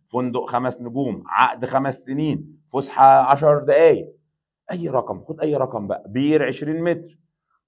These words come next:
امم، بير عشرين متر. آه، twenty. تعالى بقى نرجع لجملتنا بتاع موضوع الجملة بتاعتنا بتاعت البير دهوت اللي هو ال-، ال-، البير اللي هو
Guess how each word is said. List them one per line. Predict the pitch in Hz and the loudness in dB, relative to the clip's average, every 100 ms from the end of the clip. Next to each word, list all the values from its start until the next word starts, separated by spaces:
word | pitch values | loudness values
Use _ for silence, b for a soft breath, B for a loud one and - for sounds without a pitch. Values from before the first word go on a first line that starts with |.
| _ _ | _ _
امم، | 120 143 147 - - | -6 -4 -6 -12 -18
بير | 80 110 143 | -6 0 0
عشرين | 143 143 156 180 | 0 -2 -6 -4
متر. | 190 196 90 - | -4 -6 -12 -12
آه، | 90 92 87 | -6 -6 -6
twenty. | 95 117 151 156 - | -10 -6 -4 -6 -6
تعالى | - 131 | 0 2
بقى | 156 165 | 4 2
نرجع | 180 165 | 0 -2
لجملتنا | 147 147 165 175 - 92 82 | -2 -2 0 0 -2 -18 -12
بتاع | - 87 | -6 -6
موضوع | 98 104 127 | -4 -2 0
الجملة | 127 107 127 135 | 0 -2 -4 -2
بتاعتنا | - 110 117 117 120 | -2 -2 -4 -4 -10
بتاعت | - 107 110 123 _ _ _ _ | -6 -6 -4 -8 _ _ _ _
البير | 95 90 85 117 | -16 -12 -6 -6
دهوت | 104 107 113 104 | -4 0 0 -2
اللي | 90 | -4
هو | 104 107 | -2 -2
ال-، | 101 71 | -4 -12
ال-، | 95 - | -14 -16
البير | 90 85 120 107 | -18 -8 -6 -4
اللي | 95 | -6
هو | 101 110 107 107 | -4 -2 -2 -4